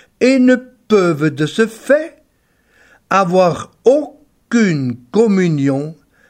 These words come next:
avec Dieu. Mais si Jésus-Christ est venu nous sauver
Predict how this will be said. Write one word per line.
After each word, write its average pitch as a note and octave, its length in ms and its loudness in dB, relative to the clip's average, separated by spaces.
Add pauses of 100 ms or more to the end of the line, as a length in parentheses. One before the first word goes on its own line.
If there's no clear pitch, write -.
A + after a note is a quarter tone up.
(280)
avec F3 640 -2
Dieu. C#3 920 -4 (1300)
Mais D3 640 0 (880)
si G3+ 540 -2
Jésus-Christ E3 1400 -4 (840)
est E3+ 180 2
venu D3 920 0 (220)
nous D#3 200 2
sauver F3 960 0